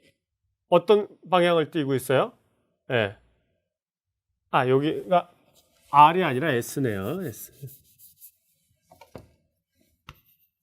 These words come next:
예. S 방향을 띠고 있죠. 음전할 띈 데서 양전할 띈 데로 가는 방향이에요. 그래서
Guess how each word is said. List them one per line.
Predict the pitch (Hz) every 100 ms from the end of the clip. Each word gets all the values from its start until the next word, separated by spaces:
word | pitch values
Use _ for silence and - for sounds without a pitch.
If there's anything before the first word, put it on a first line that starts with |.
| -
예. | 110 - _ _ _ _
S | 160 156 196
방향을 | 196 175 156 143 139
띠고 | - 151 127
있죠. | 110 113 110 196 190
음전할 | 156 175 220 214 196
띈 | 208 196
데서 | 190 208 196
양전할 | 123 147 226 226 220
띈 | 214 196
데로 | 190 180 151 - _ _
가는 | - 156 170
방향이에요. | 156 143 123 110 101 113 196
그래서 | 170